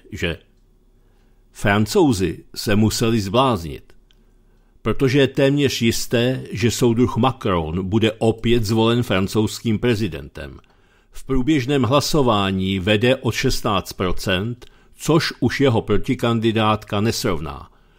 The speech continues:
Od soudruha Macrona ze začátku nikdo nic velkého a státnického neočekával. Byl to takový nemastný, neslaný, slizký panák z politického středu,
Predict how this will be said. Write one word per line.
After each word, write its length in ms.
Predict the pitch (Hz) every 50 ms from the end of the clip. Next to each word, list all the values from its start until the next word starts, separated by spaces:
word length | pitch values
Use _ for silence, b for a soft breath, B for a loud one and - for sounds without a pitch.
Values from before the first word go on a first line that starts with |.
| b b b b b
Od 200 | - 113 107 -
soudruha 400 | - 131 135 127 139 143 131 127
Macrona 720 | 120 131 143 147 - 180 175 180 160 147 123 101 90 90 80
ze 180 | 107 95 120 131
začátku 600 | - 120 107 - - 127 123 117 - - 127 107
nikdo 420 | 104 107 113 120 117 131 123 143
nic 240 | 143 143 131 101 95
velkého 680 | 95 110 113 - - - 127 120 117 113 120 - -
a 60 | 80
státnického 720 | - - - 113 104 101 - 113 104 - - - 143 131
neočekával. 880 | 127 127 85 92 - - - 87 78 - 82 82 82 78 80 82 80 78 B B B B B B B
Byl 200 | 104 117 143 156
to 120 | 139 160 135
takový 380 | 156 139 - - 143 131 123
nemastný, 760 | 107 107 113 127 131 139 135 - - - - 127 127 127 123
neslaný, 540 | 113 113 110 - - 135 127 123 127 127 117
slizký 480 | - - 127 123 123 - - - 113
panák 560 | 107 - 113 107 107 107 107 107 107 113 113 -
z 80 | -
politického 640 | - - 120 117 - 120 110 - - - 139 117 98
středu, 520 | - - - - 101 90 90 104 110 110